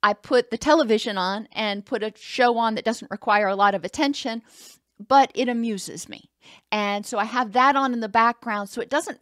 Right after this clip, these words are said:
feel as much like work or, I don't know. It, it makes it a more pleasant environment for me. I also tend to have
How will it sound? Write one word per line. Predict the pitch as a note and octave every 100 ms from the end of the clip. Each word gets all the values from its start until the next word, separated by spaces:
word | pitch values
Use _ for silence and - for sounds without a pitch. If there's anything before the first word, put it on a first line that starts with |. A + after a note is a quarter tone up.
| _
feel | B3 C4 A#3+
as | G#3
much | G3+ G3+ -
like | F3 - _
work | - C#3+ C#3+ - - - - _
or, | - F#3+ F3 E3+ D#3+ - - - _ _ _ _ _
I | -
don't | E3+
know. | - _ _
It, | G#3 A3+
it | A3+ A3
makes | B3 B3+
it | C4+
a | A3+
more | G#3+
pleasant | G3+ - G#3+ A3 A#3+ -
environment | G3 F#3+ F#3+ F#3+ F#3 F3 _
for | _ - E3+
me. | F3 E3 - _ _ - _ -
I | G#3 -
also | B3 D#4 - C4 C#4+
tend | - A#3+ A#3+
to | A#3
have | A3+ A3+ A3 A3 A3 -